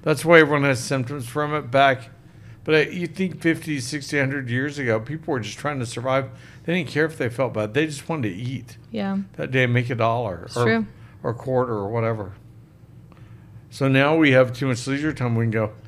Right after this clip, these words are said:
Speaker 1: "I really feel horrible and tired, and I can't get an erection." Hmm.
Speaker 2: <laughs>
Speaker 1: Oh, sorry. Di-, I didn't mean to say that out loud.
Speaker 2: That's fine.
Speaker 1: And so they go get, they go figure it out.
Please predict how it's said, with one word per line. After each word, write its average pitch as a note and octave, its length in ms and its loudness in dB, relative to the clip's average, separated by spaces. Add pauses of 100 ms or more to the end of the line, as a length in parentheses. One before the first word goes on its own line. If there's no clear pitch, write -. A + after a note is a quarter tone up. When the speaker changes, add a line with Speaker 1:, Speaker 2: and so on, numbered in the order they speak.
(320)
Speaker 1:
"I - 60 -8
really D3 340 -4
feel A#2 240 -8
horrible A#2+ 420 -6
and G2 160 -8
tired, A2+ 380 -2
and A#2+ 180 -4
I B2+ 40 -4
can't A#2 260 -6
get A2 120 -6
an G2 80 -6
erection." F#2 640 -10
Hmm. C#3 200 -8 (600)
Speaker 2:
<laughs> A#3 480 -4
Speaker 1:
Oh, B2+ 140 0
sorry. G#2+ 380 -2
Di-, A2 240 -4
I - 80 -8
didn't A2 160 -2
mean G#2 140 -4
to - 60 -14
say A2 140 -2
that A2 160 -4 (100)
out G#2 140 -8
loud. D#3 400 4 (140)
Speaker 2:
That's B3 240 -4
fine. G#3 220 -6 (1400)
Speaker 1:
And D#3 120 -8
so D3+ 100 2
they C#3+ 140 4
go C#3 160 6
get, B2+ 500 -2
they D3 140 0
go C3 320 4 (840)
figure C3+ 240 0
it C3 80 2
out. C#3 240 -2